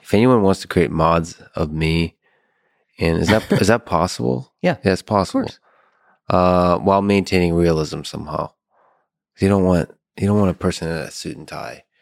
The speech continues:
Speaker 1: Doesn't make
Speaker 2: You put you in
Speaker 1: sense.
Speaker 2: both. Put you in Fallout. You can
Speaker 1: Oh,
Speaker 2: wear, you
Speaker 1: I
Speaker 2: can
Speaker 1: would,
Speaker 2: wear, you
Speaker 1: I
Speaker 2: can
Speaker 1: would,
Speaker 2: wear that.
Speaker 1: yeah, exa-, I would, <laughs> please put me. So Fallout, there's also a culture of, uh,
Speaker 2: You do a mod where you replace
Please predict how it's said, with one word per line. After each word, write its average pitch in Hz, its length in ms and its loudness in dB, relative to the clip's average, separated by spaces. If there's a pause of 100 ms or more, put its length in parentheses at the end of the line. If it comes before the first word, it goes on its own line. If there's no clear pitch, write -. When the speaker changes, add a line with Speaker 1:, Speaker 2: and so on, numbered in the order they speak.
(960)
Speaker 1:
Doesn't 92 240 -14
make 87 100 -10
Speaker 2:
You 254 60 0
put 269 200 0
you 214 60 4
in 151 100 0
Speaker 1:
sense. 131 180 2
Speaker 2:
both. - 40 -20
Put - 160 -8
you 147 80 0
in 127 60 0
Fallout. 127 520 0 (100)
You 135 80 -12
can 131 80 -12
Speaker 1:
Oh, - 60 -10
Speaker 2:
wear, 127 160 -2
you 139 80 -2
Speaker 1:
I - 20 -2
Speaker 2:
can 131 80 0
Speaker 1:
would, 123 60 0
Speaker 2:
wear, 123 80 0
you 135 100 0
Speaker 1:
I - 40 -2
Speaker 2:
can - 100 -4
Speaker 1:
would, 127 40 -2
Speaker 2:
wear 123 140 -2
that. - 640 -10
Speaker 1:
yeah, 95 200 -12
exa-, - 440 -12
I 87 100 -6
would, 71 140 -10 (300)
<laughs> 123 320 -10
please 104 340 2
put 113 240 0
me. 101 240 -2
So - 160 -4
Fallout, 110 560 2
there's 101 200 -2
also 98 260 -2
a - 20 -4
culture 90 420 -4 (120)
of, 87 340 -6
uh, 87 380 -2
Speaker 2:
You 147 60 0
do 196 100 4
a 208 60 4
mod 131 420 0
where 131 240 -4
you 139 400 0
replace 131 760 -4